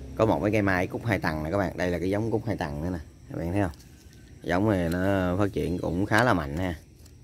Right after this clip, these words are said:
Đó, vậy nè. Mình, à, ghép ra cũng nhiều đó các bạn. Đây. Đang nuôi để, à,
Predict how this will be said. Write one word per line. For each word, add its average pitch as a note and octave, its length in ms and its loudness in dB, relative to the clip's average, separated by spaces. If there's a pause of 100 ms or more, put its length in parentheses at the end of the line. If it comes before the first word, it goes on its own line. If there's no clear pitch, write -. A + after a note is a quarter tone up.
(560)
Đó, F2+ 600 0
vậy D#2 240 0
nè. D#2+ 120 -2 (680)
Mình, D#2 180 -2
à, D2+ 220 0
ghép F#2+ 180 2
ra G2+ 180 4
cũng F2+ 140 2
nhiều F2+ 240 4
đó F2 100 2
các G#2 60 2
bạn. E2+ 180 0 (120)
Đây. E2+ 160 -4 (640)
Đang F2 200 2
nuôi F2+ 260 4
để, D#2+ 300 2
à, F#2 300 2